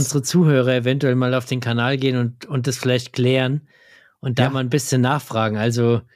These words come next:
Speaker 1: äh,
Speaker 2: Weil da
Speaker 1: ja.
Speaker 2: ist was, da ist was im Busch.
Speaker 1: Ja, irgendwie, das, das hab ich aber auch gesehen. Da hab ich mich auch ein bisschen gefragt, was geht ab?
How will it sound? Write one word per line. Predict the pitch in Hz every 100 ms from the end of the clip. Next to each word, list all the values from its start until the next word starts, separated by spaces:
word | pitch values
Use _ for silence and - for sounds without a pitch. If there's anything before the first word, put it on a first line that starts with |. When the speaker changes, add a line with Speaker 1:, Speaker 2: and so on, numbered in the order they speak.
| _ _ _ _ _
Speaker 1:
äh, | 143 123 120 120
Speaker 2:
Weil | 117
da | 131
Speaker 1:
ja. | 123
Speaker 2:
ist | 131 -
was, | 170 -
da | 139
ist | 180 -
was | 180
im | 147 113
Busch. | 170 - - - -
Speaker 1:
Ja, | 123 123 139
irgendwie, | 143 175 170 160 156 151
das, | 139 -
das | 131 156
hab | 156
ich | 139
aber | 139
auch | 143 -
gesehen. | 110 107 104
Da | 104 123
hab |
ich | 131 139
mich | 139
auch | 143
ein | 139
bisschen | 120 127
gefragt, | 107 - 113 -
was | 117 -
geht | 113
ab? | 127 -